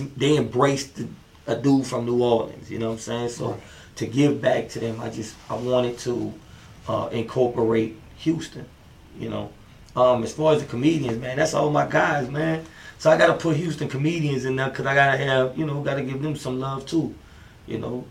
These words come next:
Speaker 1: Um, it's a lot of music, it's a lot of artists, music artists is in there. Um, not that many actors.
Speaker 2: Right.
Speaker 1: You know, the thing is with this, with this, uh, this series, nobody in this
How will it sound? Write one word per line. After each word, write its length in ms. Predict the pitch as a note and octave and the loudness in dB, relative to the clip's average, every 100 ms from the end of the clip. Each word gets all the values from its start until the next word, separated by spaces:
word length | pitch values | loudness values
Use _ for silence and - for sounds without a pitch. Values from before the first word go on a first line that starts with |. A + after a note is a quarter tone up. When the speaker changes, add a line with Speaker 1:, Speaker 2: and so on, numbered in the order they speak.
| - | -6
Speaker 1:
Um, 360 | A2+ - - - - - - | -6 -6 -10 -14 -18 -18 0
it's 160 | B2+ C3+ | 0 2
a 60 | |
lot 240 | B2 C#3 D3+ | 2 4 4
of 80 | B2+ | 2
music, 440 | C3 D3+ C#3 B2+ | 2 2 2 -2
it's 140 | A#2+ - | -4 -2
a 40 | |
lot 220 | C3+ C#3+ | 0 2
of 120 | B2 | 2
artists, 400 | B2+ C3 B2+ A2+ | 2 2 2 0
music 380 | A#2 C#3 C3 A#2+ A#2 | -2 0 0 -2 -4
artists 340 | A2+ - - | -4 -4 -8
is 140 | B2+ - | -10 -12
in 140 | A2+ | -10
there. 200 | A2 - - - - - - - | -10 -12 -14 -20 -20 -20 -16 -10
Um, 360 | G#2+ G#2 D3 - | -8 -8 -10 -10
not 200 | - - | -8 -2
that 160 | F3 | 0
many 320 | E3 D#3 C3+ - | 0 0 -2 -2
actors. 680 | B2 B2+ - - F2+ - - - - - | 0 0 0 -8 -10 -12 -20 -20 -20 -14
Speaker 2:
Right. 240 | C3 A2+ F#2 - - | -8 -8 -8 -14 -6
Speaker 1:
You 120 | A#2+ | -4
know, 260 | A2 - - | -4 -6 -10
the 80 | - | -8
thing 260 | - F3 F3+ | 0 2 2
is 200 | F3 C3+ | 2 0
with 140 | C3+ | 0
this, 340 | D3+ D#3 - - B2 | 0 0 0 -8 -8
with 160 | B2 - | -8 -4
this, 300 | D3 D3 - | -4 -4 -6
uh, 380 | B2 A#2+ - - - - | -8 -6 -8 -10 -14 -14
this 180 | - B2+ | -8 -6
series, 480 | - E3 C#3+ B2+ - - | -2 0 0 -4 -10 -14
nobody 640 | A2+ C3 D3+ C#3+ C3+ - | -6 0 2 2 -2 -4
in 100 | C3 B2+ | -4 -6
this 300 | A#2 - | -8 -12